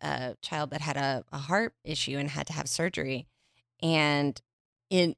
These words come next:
<laughs> this really speaks to how uncomfortable I guess I am,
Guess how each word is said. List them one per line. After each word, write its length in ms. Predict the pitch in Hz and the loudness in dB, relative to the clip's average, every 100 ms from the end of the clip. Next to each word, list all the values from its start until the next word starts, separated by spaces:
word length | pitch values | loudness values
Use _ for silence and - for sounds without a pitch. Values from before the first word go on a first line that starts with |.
| 196 | -4
<laughs> 1500 | - - _ _ _ _ _ - - 277 - 262 247 240 | -6 -10 _ _ _ _ _ -16 -12 -12 -12 -8 -6 -2
this 200 | 185 233 196 | 4 4 6
really 240 | 208 170 | 4 4
speaks 300 | - 160 - | 0 -2 -2
to 140 | - | 0
how 220 | 156 143 139 | 2 4 4
uncomfortable 580 | 139 160 143 - 135 | 4 2 0 -4 -2
I 180 | 135 135 | -2 -2
guess 280 | 135 151 - | -4 -6 -4
I 60 | 135 | -4
am, 320 | 131 127 120 | -2 -4 -6